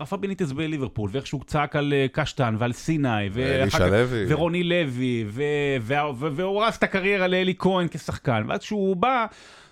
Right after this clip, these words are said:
Speaker 1: אמרת, "טוב, הבן אדם בוגר, הבן אדם כבר מבוגר, מה עוד פעם מתעסק באגו?" ומהרגע הראשון, רק ענייני אגו. וזה משליך,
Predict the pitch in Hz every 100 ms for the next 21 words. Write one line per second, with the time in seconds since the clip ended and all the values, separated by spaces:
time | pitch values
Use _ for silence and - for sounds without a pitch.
0 | _ - 170 - - 247 151 147 202 220
1 | 214 196 240 214 143 135 135 165 180 196
2 | 196 160 160 196 180 131 123 127 170 180
3 | - 175 151 147 156 135 123 123 156 185
4 | 180 156 131 175 151 160 139 110 104 -
5 | 139 160 175 - 90 101 165 - 131 120
6 | 110 113 90 90 85 - _ _ _ -
7 | 107 131 147 - 196 165 87